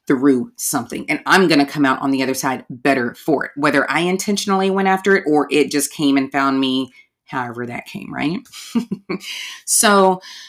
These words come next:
I was, I was very upset and then I just had to slow down. And, like, in the midst, if y'all don't know by now, I love to talk.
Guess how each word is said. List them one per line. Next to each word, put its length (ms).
I 120
was, 320
I 80
was 160
very 300
upset 560
and 240
then 480
I 60
just 200
had 140
to 80
slow 360
down. 320
And, 120
like, 220
in 180
the 60
midst, 540
if 140
y'all 100
don't 240
know 180
by 160
now, 260
I 80
love 240
to 80
talk. 340